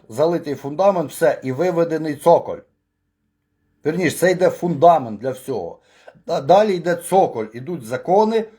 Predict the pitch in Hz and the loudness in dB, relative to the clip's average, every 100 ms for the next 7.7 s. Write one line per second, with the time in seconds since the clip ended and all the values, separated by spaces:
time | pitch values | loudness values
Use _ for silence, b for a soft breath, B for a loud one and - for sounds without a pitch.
0 | - - 165 185 160 139 135 - - 185 | -20 2 4 4 2 -6 -10 -12 -14 -6
1 | 220 214 202 202 175 165 147 139 156 156 | -2 -2 -2 -4 -4 -4 -4 -6 -4 -4
2 | - 175 240 247 226 220 208 202 175 165 | 0 2 4 4 2 -2 -6 -4 -2 -2
3 | 147 147 151 139 220 214 175 - 147 107 | -4 -6 -8 -2 -2 -2 -6 -2 -2 0
4 | 117 131 - 156 147 147 214 214 165 151 | -2 0 0 0 -2 -2 -2 0 -2 0
5 | 131 - 165 147 180 196 160 139 131 127 | 0 2 0 2 -2 -4 -6 -8 -8 -8
6 | 135 131 127 156 220 185 143 131 131 151 | -6 -4 -4 -2 2 2 2 -6 -2 0
7 | 139 127 131 127 131 107 73 | 0 -2 -4 -4 -4 -6 -8